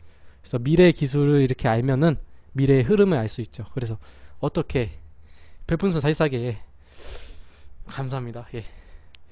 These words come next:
예, 리액션, 예, 열심히 하고 있는데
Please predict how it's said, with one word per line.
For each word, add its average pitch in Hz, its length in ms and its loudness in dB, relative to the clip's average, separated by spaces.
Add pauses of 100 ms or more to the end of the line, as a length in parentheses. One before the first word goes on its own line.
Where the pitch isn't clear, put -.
(640)
예, 139 180 4
리액션, 143 640 -2 (1120)
예, 135 80 0
열심히 139 340 0
하고 160 200 2
있는데 131 380 -2